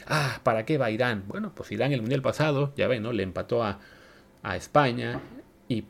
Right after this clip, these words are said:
y perdió por un con Portugal, así, y estuvo cerca de calificar, así que, pues bueno, Túnez en este caso es un equipo que, sin ser una,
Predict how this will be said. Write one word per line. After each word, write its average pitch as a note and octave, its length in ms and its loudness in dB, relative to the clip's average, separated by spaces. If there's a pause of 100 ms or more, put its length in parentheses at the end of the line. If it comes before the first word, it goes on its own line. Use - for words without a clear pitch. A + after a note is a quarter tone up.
y - 80 -2
perdió G#2+ 300 4
por G#2+ 140 2
un A#2 80 0
con G#2+ 260 2
Portugal, D3 640 2
así, - 260 -10
y G2+ 120 -2
estuvo A2+ 320 0
cerca A#2 240 2
de G2 80 2
calificar, A2+ 460 4
así A#2 200 0
que, B2+ 160 -2 (360)
pues - 100 -6
bueno, E3 160 -4 (140)
Túnez D3+ 420 8
en G#2 100 -4
este A#2+ 260 -4
caso C3+ 400 4 (400)
es G#2+ 200 -2
un A2+ 80 -2
equipo A2+ 400 -2
que, A#2+ 240 2 (260)
sin G#2 400 -2
ser D#3+ 360 12 (100)
una, G#2+ 720 0